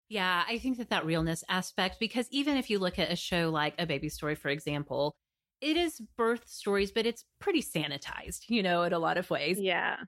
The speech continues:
Speaker 1: It's made palatable for T V. But I do think the fact that you created a space where women could really tell the more specific details of what they experienced and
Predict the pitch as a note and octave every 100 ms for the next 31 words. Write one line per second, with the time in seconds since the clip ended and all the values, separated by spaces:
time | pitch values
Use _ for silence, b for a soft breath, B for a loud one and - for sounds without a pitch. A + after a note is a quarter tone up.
0 | - A3+ - A3+ A#3 - - G3 F#3+ F3+
1 | E3 E3 D#3+ F#3+ E3 - F3 D#3+ D#3+ D#3
2 | - _ _ - A3 G3 F#3+ G#3+ G3+ G3+
3 | F#3+ F3 E3+ - - F#3 - F3 E3 E3
4 | D#3+ - D#3+ - E3 E3 D#3+ D#3+ D#3+ F3+
5 | G3+ C#4+ C#4 B3+ G#3+ F#3 F3 F3 F3 E3+
6 | E3+ E3 D#3+ D#3 - - - G3 F3+ -
7 | - E3+ - F3+ B3 B3+ - D#3+ D#3 -
8 | - D3 D#3+ F#3 A#3 A3+ - D3